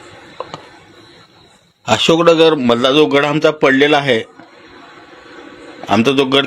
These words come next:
किल्ला उद्ध्वस्त झालेला आहे, बरं, खूप वाईट वाटतं हे सगळ्यासाठी की माझ्या, एका माझ्या सहकार्याने, म्हणजे बाळासाहेबांवर प्रेम करणाऱ्या एका,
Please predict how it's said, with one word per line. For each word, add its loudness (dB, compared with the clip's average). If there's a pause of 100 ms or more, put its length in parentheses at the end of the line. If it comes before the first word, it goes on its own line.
किल्ला 0
उद्ध्वस्त 2
झालेला 2
आहे, -2 (840)
बरं, -2 (100)
खूप 2
वाईट 4
वाटतं 0
हे 4
सगळ्यासाठी -2 (1120)
की 2
माझ्या, 0 (280)
एका -2
माझ्या 0
सहकार्याने, 2
म्हणजे 2
बाळासाहेबांवर 0
प्रेम -2
करणाऱ्या 0
एका, 0